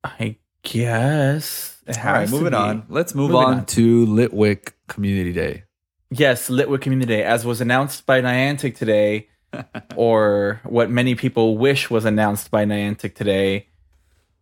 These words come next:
Speaker 1: was
Speaker 2: Yeah.
Speaker 1: Duskull Community Day.
Speaker 2: Which I, you texted me, and I was at work, and I just replied, "Fuck." And then I got busy 'cause I was in the middle of something, and I
Speaker 1: Mm-hmm.
Speaker 2: completely forgot to follow up.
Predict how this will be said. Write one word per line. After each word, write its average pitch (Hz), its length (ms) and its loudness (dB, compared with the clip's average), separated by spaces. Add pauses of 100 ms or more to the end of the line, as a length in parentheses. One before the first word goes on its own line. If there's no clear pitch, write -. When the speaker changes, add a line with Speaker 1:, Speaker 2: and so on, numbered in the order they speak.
(120)
Speaker 1:
was 101 260 0
Speaker 2:
Yeah. 92 320 2
Speaker 1:
Duskull 87 500 -4 (140)
Community - 500 -8
Day. - 280 -10 (420)
Speaker 2:
Which 147 380 2
I, - 260 -4
you 131 180 0
texted 156 460 -2
me, 175 240 0
and 135 100 2
I 120 40 4
was 120 100 2
at 107 180 2
work, 113 280 0
and 113 80 0
I 107 60 2
just 107 200 -6
replied, 104 460 -2
"Fuck." - 640 -8 (1000)
And 107 200 2
then 107 360 4
I 104 140 2
got 98 240 0
busy 101 380 -2
'cause 104 140 -6
I 101 60 2
was 101 140 -2
in 101 40 -2
the 101 80 -2
middle 101 240 -2
of 104 60 -6
something, 127 480 -4 (380)
and 107 120 -2
I 110 60 4
Speaker 1:
Mm-hmm. 117 60 -2
Speaker 2:
completely 120 420 0
forgot 110 320 0
to 113 100 -2
follow 104 440 0
up. 95 260 0